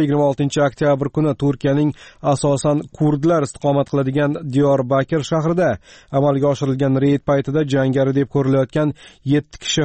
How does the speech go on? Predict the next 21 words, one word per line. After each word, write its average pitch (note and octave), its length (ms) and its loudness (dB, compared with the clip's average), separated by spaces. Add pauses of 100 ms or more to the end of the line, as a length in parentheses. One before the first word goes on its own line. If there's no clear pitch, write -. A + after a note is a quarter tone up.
halok C#3 320 2
bo'lgan. A#2 280 -2 (420)
Islomiy F3 400 0 (100)
davlat D#3+ 400 0
jangarilari D#3 680 0
yashiringani D3+ 640 0 (140)
gumon D3+ 380 2 (160)
etilgan D3 460 0 (480)
uch E3+ 120 0 (100)
yoki D3+ 200 0 (160)
to'rtta E3+ 440 0
uyga D3 220 2
qilingan C#3+ 360 0 (200)
reyd C#3+ 220 2 (120)
paytida D3+ 380 0 (280)
o'ndan C#3 300 2
oshiq C3+ 380 -2
odam C#3 220 2 (360)
hibsga C3+ 480 -2
olingani D3 460 0
ham C#3 160 0